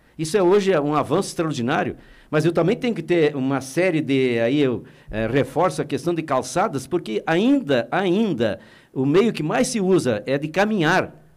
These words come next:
como a, as pessoas se locomovem. O primeiro é a questão da,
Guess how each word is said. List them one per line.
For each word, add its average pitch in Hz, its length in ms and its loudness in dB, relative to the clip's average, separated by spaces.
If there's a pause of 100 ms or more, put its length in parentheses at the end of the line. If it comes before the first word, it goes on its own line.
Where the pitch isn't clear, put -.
(240)
como 135 220 -2
a, 127 400 -4
as 117 120 -10
pessoas 156 360 -2
se 156 100 -4
locomovem. 139 680 0
O 139 60 -8
primeiro 147 480 2
é 202 320 -2
a 131 100 -6
questão 156 440 -4
da, 131 220 -2